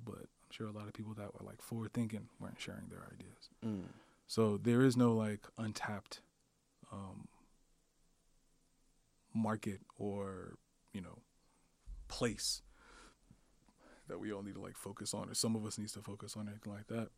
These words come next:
Speaker 1: I
Speaker 2: Or
Speaker 1: didn't
Speaker 2: we
Speaker 1: get
Speaker 2: just,
Speaker 1: any
Speaker 2: we
Speaker 1: of
Speaker 2: don't
Speaker 1: that.
Speaker 2: know of any unt-, we don't
Speaker 1: Yeah.
Speaker 2: know what
Speaker 1: I,
Speaker 2: it
Speaker 1: I
Speaker 2: is.
Speaker 1: wasn't, I wasn't encouraged.
Speaker 2: Right. No one there was like,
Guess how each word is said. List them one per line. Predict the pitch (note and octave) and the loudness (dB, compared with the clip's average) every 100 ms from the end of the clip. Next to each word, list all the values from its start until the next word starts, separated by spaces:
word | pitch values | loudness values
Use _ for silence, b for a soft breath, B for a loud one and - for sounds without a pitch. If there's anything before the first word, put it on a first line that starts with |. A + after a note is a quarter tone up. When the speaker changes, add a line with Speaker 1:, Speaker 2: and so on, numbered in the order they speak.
| - b b - | -20 b b 4
Speaker 1:
I | |
Speaker 2:
Or | B2 | 8
Speaker 1:
didn't | A#2+ | 10
Speaker 2:
we | |
Speaker 1:
get | A#2 | 8
Speaker 2:
just, | A2 | 6
Speaker 1:
any | G#2+ | 6
Speaker 2:
we | A#2+ | 8
Speaker 1:
of | |
Speaker 2:
don't | A#2+ G#2+ | 8 8
Speaker 1:
that. | G2+ | 10
Speaker 2:
know | C3 B2+ | 12 12
of | G2+ | 10
any | G2 F#2+ | 4 0
unt-, | F2 - - A#2+ A2 | -4 -10 -12 -8 0
we | A#2 | 2
don't | G#2 | 4
Speaker 1:
Yeah. | G#2+ | 4
Speaker 2:
know | G2+ | 6
what | A#2 | 8
Speaker 1:
I, | B2 | 8
Speaker 2:
it | F#2+ | 8
Speaker 1:
I | B2 | 12
Speaker 2:
is. | |
Speaker 1:
wasn't, | C#3 C#3 C3 B2 - - _ | 12 12 12 8 4 -10 _
I | G#2+ | 6
wasn't | A#2+ B2 A#2+ A2+ | 10 10 8 2
encouraged. | A2 - A#2 G2+ F#2 - - _ _ _ | 0 0 2 2 0 -6 -12 _ _ _
Speaker 2:
Right. | B2 F#2+ | 2 4
No | G2 A#2 | 8 8
one | G#2+ G#2 | 8 6
there | G2+ F#2+ | 4 4
was | F#2 - | -2 2
like, | F#2 F2+ | 2 2